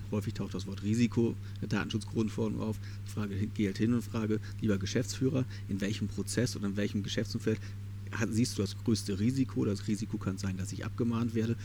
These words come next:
oder das Risiko könnte sein, dass ich mein Geschäft und meine Kunden verliere. In dem Bereich fange ich an und sagte mir, okay, das ist der Bereich so, das ist mein Produkt X Y oder bei uns ist die Webseite, Homepage am Risiko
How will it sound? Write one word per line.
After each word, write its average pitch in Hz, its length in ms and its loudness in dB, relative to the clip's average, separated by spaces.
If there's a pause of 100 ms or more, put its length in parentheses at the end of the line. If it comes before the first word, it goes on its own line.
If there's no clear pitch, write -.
(220)
oder 101 120 -2
das 98 160 -4
Risiko 101 320 2
könnte 98 260 0
sein, 98 220 0
dass 95 120 -2
ich 95 140 -4
mein 95 160 0
Geschäft 98 320 -2
und 98 80 2
meine 92 160 -2
Kunden 107 320 0
verliere. 90 480 -2 (380)
In - 60 -6
dem 101 180 0
Bereich 104 420 0 (220)
fange 104 160 0
ich - 120 -4
an 107 80 2
und 110 80 4
sagte 101 220 0
mir, 95 200 2
okay, 104 200 -2
das 95 160 -4
ist 87 140 -6
der 90 60 -2
Bereich 95 300 -4
so, 120 160 0
das 98 160 0
ist 92 140 -4
mein 90 140 -2
Produkt 90 320 -4
X - 160 -6
Y 110 400 -2
oder 101 160 -4
bei 80 80 -4
uns 98 160 -6
ist - 100 -8
die 92 100 -2
Webseite, 107 520 0 (100)
Homepage 104 340 0 (960)
am 107 100 -2
Risiko 110 380 0